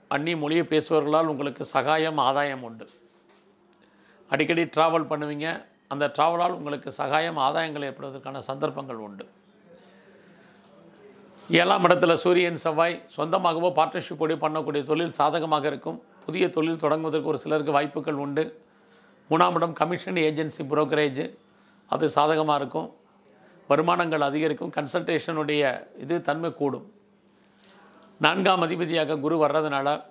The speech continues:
ப்ராப்பர்ட்டிஸ் ஒரு சிலருக்கு வாங்குவதற்கான வாய்ப்புகள் உண்டு.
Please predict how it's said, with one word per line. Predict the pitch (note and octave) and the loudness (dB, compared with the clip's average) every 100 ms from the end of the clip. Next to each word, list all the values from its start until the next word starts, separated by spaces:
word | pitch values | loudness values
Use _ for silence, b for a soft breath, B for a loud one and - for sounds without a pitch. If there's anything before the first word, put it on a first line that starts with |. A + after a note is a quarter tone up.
| _ _ _ _ _ _ _ - | _ _ _ _ _ _ _ 0
ப்ராப்பர்ட்டிஸ் | D3+ - - F3+ D3+ - - | 2 4 2 0 -4 -6 -4
ஒரு | D3 D#3 | 0 2
சிலருக்கு | D3+ D#3+ D#3+ C#3 | 2 2 2 2
வாங்குவதற்கான | C#3+ D#3 D#3+ D3 D3 C#3+ | 2 2 0 -2 0 2
வாய்ப்புகள் | C#3 D3 C#3+ D#3 | 0 0 -4 -4
உண்டு. | C#3 C3+ D3 - - | -4 -4 -4 -6 -14